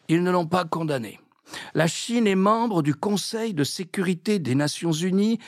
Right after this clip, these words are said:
spécifiquement chargé du maintien de la paix. Membre permanent, spécifiquement chargé du maintien de la paix. Elle ne qualifie pas de guerre ce qui se passe en Ukraine.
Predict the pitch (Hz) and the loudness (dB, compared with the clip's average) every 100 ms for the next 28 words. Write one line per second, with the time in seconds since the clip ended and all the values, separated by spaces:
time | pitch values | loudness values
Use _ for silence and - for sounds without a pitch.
0 | - - - 214 - 220 - 220 196 214 | -14 -12 -2 -2 -2 -6 -4 -4 2 2
1 | 226 - 202 170 156 208 175 175 180 170 | 2 0 -2 -2 0 0 0 0 0 0
2 | 196 170 175 196 165 139 _ _ _ _ | 0 0 0 2 0 0 _ _ _ _
3 | 143 185 156 165 202 202 202 143 - _ | 0 2 0 2 2 4 2 0 -6 _
4 | _ - - 254 - 208 233 190 233 190 | _ -18 -2 0 0 -2 0 2 2 2
5 | 175 202 190 175 180 170 170 165 143 - | 0 2 2 2 2 2 2 0 -2 -4
6 | - - 190 214 214 214 220 202 208 - | -20 2 4 6 4 2 0 2 2 2
7 | 214 190 - 208 226 214 - - 120 151 | 0 0 4 4 4 -2 -12 -2 4 4
8 | 131 226 220 156 104 107 - 135 147 - | 4 2 2 0 -4 -6 -8 -8 -6 -6
9 | 147 165 160 - 120 151 160 165 123 98 | -4 -2 -2 -2 -2 -2 0 0 0 -4